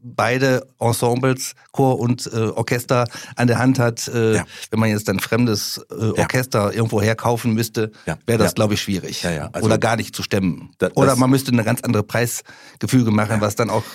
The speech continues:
Speaker 1: schwierig darzustellen
Speaker 2: Das,
Speaker 1: ist.
Speaker 2: das kennen wir ja alle, ne? Das, also,
Speaker 1: Ja.
Speaker 2: die, habt ihr mit Solingen einen besonders guten Standort?
Speaker 1: Ich denke, das Theater ist gut ausgestattet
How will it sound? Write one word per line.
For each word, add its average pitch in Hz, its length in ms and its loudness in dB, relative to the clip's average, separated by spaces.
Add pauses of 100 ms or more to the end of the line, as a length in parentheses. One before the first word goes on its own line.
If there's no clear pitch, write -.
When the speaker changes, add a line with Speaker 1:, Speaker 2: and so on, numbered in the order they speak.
(120)
Speaker 1:
schwierig 110 440 -2
darzustellen 95 480 -2
Speaker 2:
Das, 90 120 2
Speaker 1:
ist. - 260 -4
Speaker 2:
das - 260 -4 (180)
kennen 87 220 -4
wir 73 80 -4
ja 71 100 -6
alle, 76 220 -2
ne? 82 80 0
Das, 85 200 -2
also, 101 200 -4
Speaker 1:
Ja. 113 120 2
Speaker 2:
die, - 320 -12 (480)
habt - 260 -4
ihr 185 100 4
mit 156 200 0
Solingen 110 400 -2
einen 95 140 -2
besonders 82 340 -2
guten 80 240 -8
Standort? - 540 -10 (1400)
Speaker 1:
Ich - 140 0
denke, 127 240 2
das 104 160 0
Theater 110 420 0
ist - 420 -6
gut 127 200 2
ausgestattet 160 880 0